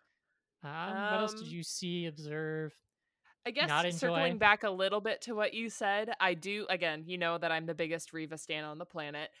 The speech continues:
Speaker 1: Yes.
Speaker 2: Um, I like that she's still a competent villain. She's allowed to fail
Speaker 1: Mm-hmm.
Speaker 2: without being incompetent.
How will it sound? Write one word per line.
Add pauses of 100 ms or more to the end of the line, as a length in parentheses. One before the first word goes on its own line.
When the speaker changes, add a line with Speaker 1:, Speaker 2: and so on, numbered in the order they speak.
Speaker 1:
Yes.
Speaker 2:
Um,
I
like
that (220)
she's (120)
still
a
competent
villain.
She's
allowed
to
fail
Speaker 1:
Mm-hmm.
Speaker 2:
without
being
incompetent.